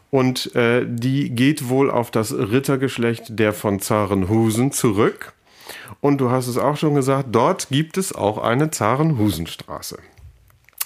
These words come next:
Raubritter Moritz von Zarenhusen dürfte der bekannteste Name in diesem Zusammenhang sein.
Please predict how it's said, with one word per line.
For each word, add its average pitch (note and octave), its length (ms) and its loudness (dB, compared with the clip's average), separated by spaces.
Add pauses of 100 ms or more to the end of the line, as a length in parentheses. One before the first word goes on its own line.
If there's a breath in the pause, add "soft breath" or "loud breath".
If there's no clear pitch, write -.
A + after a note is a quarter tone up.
(340)
Raubritter C3+ 840 0
Moritz A#2+ 540 2
von F2 240 -4
Zarenhusen F#2 760 -4
dürfte B2+ 400 0
der G#2+ 120 0
bekannteste G#2+ 680 -2
Name F2+ 360 -4
in F#2+ 120 -8
diesem F#2 280 -8
Zusammenhang F2+ 600 -8
sein. D2 320 -14